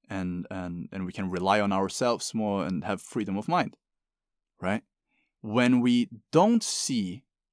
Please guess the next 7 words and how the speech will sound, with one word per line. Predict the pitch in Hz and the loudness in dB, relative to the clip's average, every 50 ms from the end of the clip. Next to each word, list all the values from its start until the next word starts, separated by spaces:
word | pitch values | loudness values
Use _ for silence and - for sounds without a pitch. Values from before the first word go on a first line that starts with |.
| _ _ _ _ _ _ _ _ _ | _ _ _ _ _ _ _ _ _
when | - 110 113 123 | -4 -2 0 2
we | 123 127 | 2 2
just | 117 120 127 - - - | 2 2 0 -2 -2 0
disregard | 151 156 147 - - 143 135 113 131 131 135 131 123 113 | 0 0 0 0 0 0 0 4 6 6 8 8 6 4
this | 107 98 104 | 2 -4 -2
whole | 101 117 107 | -2 -2 -2
conversation, | - 113 107 98 98 92 - 98 92 90 90 - - 85 90 110 | -2 -2 -2 -2 -4 -4 -4 -4 -4 -4 -6 -6 -8 -8 -10 -10